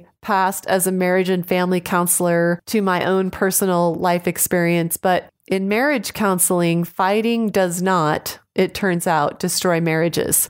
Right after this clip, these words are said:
People assume that, and it's wrong. The published literature in marriage therapy shows that many very strong marriages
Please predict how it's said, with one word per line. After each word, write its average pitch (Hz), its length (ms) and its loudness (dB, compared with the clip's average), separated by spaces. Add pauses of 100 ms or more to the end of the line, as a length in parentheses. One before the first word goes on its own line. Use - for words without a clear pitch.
(160)
People 196 280 0
assume 247 380 0
that, 180 320 0
and 185 120 0
it's 175 200 -4
wrong. 170 400 0
The 175 80 -4
published 214 440 -2
literature 202 460 0
in 175 220 -2
marriage 180 320 0
therapy 175 340 0
shows 175 400 0
that - 240 0
many 196 420 0
very 190 360 0
strong 185 440 0
marriages 180 640 0